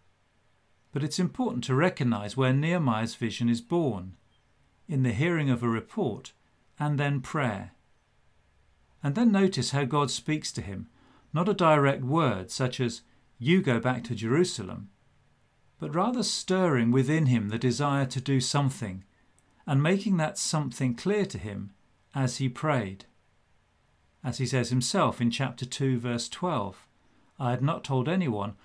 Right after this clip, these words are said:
what my God had put in my heart to do for Jerusalem."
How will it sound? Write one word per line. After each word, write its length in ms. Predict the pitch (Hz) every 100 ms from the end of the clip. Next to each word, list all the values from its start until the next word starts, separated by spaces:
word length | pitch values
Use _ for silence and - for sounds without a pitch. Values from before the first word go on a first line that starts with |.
| - _
what 240 | 135 190
my 220 | 180 165 160
God 400 | 127 156 120 120
had 180 | 117
put 220 | - 190 185
in 100 | 165
my 200 | 151 139
heart 500 | - 208 123 - -
to 100 | 123
do 300 | 147 131 101
for 160 | -
Jerusalem." 760 | 123 127 131 131 131 104 95